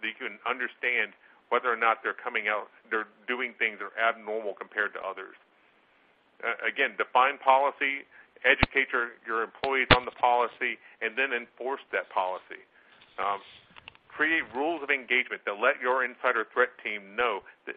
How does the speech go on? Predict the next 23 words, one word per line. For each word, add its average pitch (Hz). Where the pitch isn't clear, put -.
this 139
is -
how 135
you're 120
going 117
to 104
act 101
when 107
you 117
see 107
potentially 117
malicious 104
behavior. 98
Make 151
this 175
a 127
dedicated 135
function, 123
whether 123
it's 101
inside 147
your 127
security 135